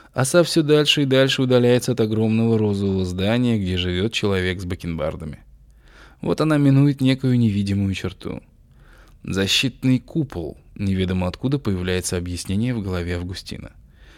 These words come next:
«Птицы разбиваются о него насмерть, им не пролететь внутрь», подсказывает Августину кто-то. Хатой? И точно, там, где оканчивается купол, Августин видит мёртвую птицу. Это свиристель.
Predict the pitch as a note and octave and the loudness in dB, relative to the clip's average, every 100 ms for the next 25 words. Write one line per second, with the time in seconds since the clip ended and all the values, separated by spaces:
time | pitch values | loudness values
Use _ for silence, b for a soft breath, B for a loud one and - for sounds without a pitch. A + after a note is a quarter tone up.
0 | b - - A2+ G#2 C#3 B2+ B2 B2 B2+ | b -18 -4 -2 0 2 2 2 4 4
1 | A#2+ C3+ B2+ C3 C3+ D3 A2+ - D2 - | 2 2 2 4 4 4 2 -2 -8 -10
2 | - - G#2 G#2 G#2 A2 G#2+ A2 C3 A#2 | -10 -4 -2 0 0 -2 -2 0 -2 -2
3 | A2+ D3 D#3+ G2 b b b _ F#2+ - | 0 0 -2 -6 b b b _ -6 -2
4 | G#2+ G#2+ C3+ D#3+ A2 F#2 F2+ - F#2+ F2+ | -2 0 -2 -2 -2 -4 -8 -6 -4 -6
5 | - F2+ - - _ _ _ _ - - | -6 -6 -6 -12 _ _ _ _ -10 -8
6 | - G#2 C3 - b b b b - F3 | -4 -4 -4 -6 b b b b -6 0
7 | G3+ G3 - F2+ C#2+ - A#2 C3 B2 A#2+ | 2 2 0 -4 -6 -2 2 2 2 2
8 | A2+ B2 B2+ B2+ A#2 A#2 A#2+ - B2+ D3 | 2 0 0 2 0 0 -6 -4 -4 0
9 | C3+ A#2 G#2+ - A#2+ C3 G#2+ G2 A#2 G#2 | 0 0 -4 -2 0 0 2 0 -2 -2
10 | G2 F#2+ G2+ A2+ - - - - A#1+ _ | -2 -2 -4 -4 -6 -12 -10 -10 -12 _
11 | _ _ C#3 C#3+ C#3+ D3+ D3 C#3+ - - | _ _ -8 -6 -4 -2 -2 -4 -6 -10
12 | - | -10